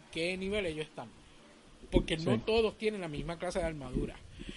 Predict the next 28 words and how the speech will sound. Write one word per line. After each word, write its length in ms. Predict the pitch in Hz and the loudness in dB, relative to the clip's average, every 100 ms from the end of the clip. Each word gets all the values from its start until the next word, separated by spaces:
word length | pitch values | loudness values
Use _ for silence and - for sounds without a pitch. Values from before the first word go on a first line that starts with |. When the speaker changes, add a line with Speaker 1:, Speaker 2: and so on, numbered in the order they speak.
| - - - - - | -14 -18 -20 -12 2
Speaker 1:
Eh, 320 | 156 156 160 262 | 4 4 2 2
Speaker 2:
Sí. 60 | 196 | 0
Speaker 1:
y 40 | |
según 320 | 170 180 170 208 | 4 4 4 4
van 180 | 247 | 4
pasando 340 | 233 233 247 240 | 4 2 2 2
las 100 | 220 | 0
películas, 640 | - 220 240 202 160 156 - | 0 0 -2 -2 -2 -2 -4
lo, 320 | 160 156 160 165 | -4 -2 -2 -4
los 140 | 151 | -4
Predators 520 | - 175 202 196 175 | -2 0 0 -2 -4
van 200 | 143 147 156 | -4 -4 -2
cambiando 500 | - 180 180 190 190 | -2 0 0 0 2
de 60 | 170 | 2
armadura. 500 | 147 - 135 165 175 | 2 -2 -2 0 0
Como 160 | 160 147 | -4 -8
tal. 160 | 160 165 160 | -4 -2 -2
Es 80 | - | 0
como 220 | 208 196 | 0 0
sucede 380 | 196 190 214 220 | 0 2 4 4
con 160 | 190 | 2
la 120 | 175 165 | 2 2
de 220 | 160 151 - - - - | 2 0 0 0 0 2
Alien 320 | 160 165 185 | 6 6 6
versus 280 | 190 190 202 | 4 2 2
Predator, 460 | - 240 226 - 156 | 2 4 6 4 2
la 100 | 147 | 0
primera, 520 | 139 143 233 185 151 | 0 0 0 0 -2